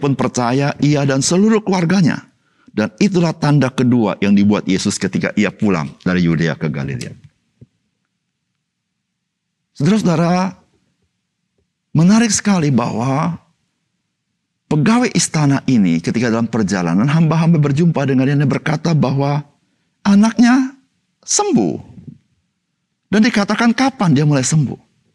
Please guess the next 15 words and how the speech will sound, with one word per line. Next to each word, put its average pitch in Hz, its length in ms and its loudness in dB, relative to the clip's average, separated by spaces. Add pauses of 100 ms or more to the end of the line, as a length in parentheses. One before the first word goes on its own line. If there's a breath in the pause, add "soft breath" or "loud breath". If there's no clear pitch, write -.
(460)
"Kemarin 320 480 -2
siang 101 320 -2
pukul 95 240 -4
satu." - 400 -12 (1600)
Saudara, 127 560 -2 (640)
orang 156 320 -2
ini 156 240 0
ingat 104 480 0
pada 104 160 -2
pukul 226 480 -2
itu 90 320 -4 (800 soft breath)
Yesus 196 480 0 (160)
berkata, 107 880 -2
"Anakmu 120 480 0
hidup." - 300 -10